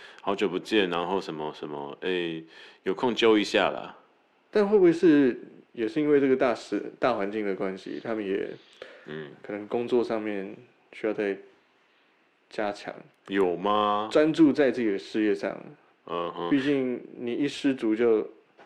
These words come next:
Speaker 2: 可能你的事业都没了。
Speaker 1: 哦，也是有可能的。
Speaker 2: 最近裁员也蛮凶的嘛。
Speaker 1: 对。诶，你有朋友最近被裁吗？我很多欸。
Speaker 2: 我就被裁了，你怎么，<laughs> 你没关心我吗？
Speaker 1: <laughs> 没有，我想要跳过这个部分。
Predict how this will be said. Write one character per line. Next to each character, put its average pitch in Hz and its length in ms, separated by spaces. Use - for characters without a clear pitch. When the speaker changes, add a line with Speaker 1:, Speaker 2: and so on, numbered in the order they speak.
Speaker 2:
可 - 120
能 117 120
你 110 100
的 110 40
事 123 240
业 120 80
都 113 140
没 113 60
了。 123 40
Speaker 1:
哦， 120 40
也 101 200
是 139 160
有 120 100
可 95 260
能 62 120
的。 - 60
Speaker 2:
最 143 100
近 139 160
裁 110 180
员 107 200
也 104 100
蛮 98 200
凶 104 260
的 98 80
嘛。 82 60
Speaker 1:
对。 73 80
诶， 160 100
你 175 60
有 - 40
朋 117 140
友 98 80
最 110 120
近 104 80
被 101 100
裁 - 220
吗？ 67 100
我 76 80
很 82 180
多 95 220
欸。 76 100
Speaker 2:
我 151 220
就 196 140
被 202 120
裁 147 200
了， 131 160
你 127 100
怎 127 100
么， 135 160
<laughs> - 500
你 190 160
没 180 140
关 175 260
心 170 160
我 127 120
吗？ 110 180
Speaker 1:
<laughs> - 80
没 175 180
有， 160 120
我 123 100
想 104 160
要 117 120
跳 127 280
过 104 160
这 92 120
个 85 80
部 82 200
分。 - 220